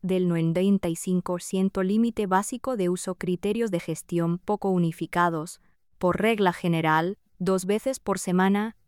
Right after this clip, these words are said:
y quince veces al año por persona. Excepciones admitidas, puede haber diferencias en la valoración según el centro sanitario,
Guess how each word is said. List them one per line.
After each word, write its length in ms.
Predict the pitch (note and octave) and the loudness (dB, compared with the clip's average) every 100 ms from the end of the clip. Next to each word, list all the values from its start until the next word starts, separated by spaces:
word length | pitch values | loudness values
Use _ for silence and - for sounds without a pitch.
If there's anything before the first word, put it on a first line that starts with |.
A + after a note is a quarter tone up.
| - | -6
y 140 | G#3 | -6
quince 480 | - B3+ C4+ - A#3+ | -2 -2 -2 -2 -2
veces 380 | F#3+ F#3 F#3 - | -2 -2 -4 -2
al 140 | E3 | 0
año 440 | E3 E3 E3 E3 - | 2 2 0 -4 -8
por 200 | - D#3+ | -8 -6
persona. 720 | - D3+ - F3 D#3+ C#3+ F#3 _ _ _ _ _ _ _ _ _ _ | -6 -8 -4 -2 -2 -4 -10 _ _ _ _ _ _ _ _ _ _
Excepciones 840 | G#3+ G#3 - G#3 - B3+ C#4 C#4+ A#3 | -6 -4 -4 -4 -4 -2 -2 -2 -2
admitidas, 800 | G3 F#3 - G3+ F3 D#3 - - - | 0 0 0 -2 -2 -2 -6 -14 -4
puede 260 | A#3 B3+ | 0 2
haber 300 | A#3+ A#3+ C4 | 2 0 -2
diferencias 760 | A#3 - F#3 F#3+ A3 - A#3+ A3 | -4 -4 -2 0 0 -2 -6 -2
en 140 | F3+ | 0
la 120 | E3 | 2
valoración 640 | D#3+ E3 D#3+ D#3+ - F3 F3+ | 2 2 0 -4 -4 -2 -2
según 480 | - F3+ F3+ G3 G3 | -2 -4 -2 0 2
el 160 | F3 | 0
centro 480 | E3 G3 G3 - F#3 | -4 -2 0 0 -4
sanitario, 800 | - E3+ D#3+ - E3 D#3+ D#3 E3 | -4 -2 -2 0 0 0 -2 -6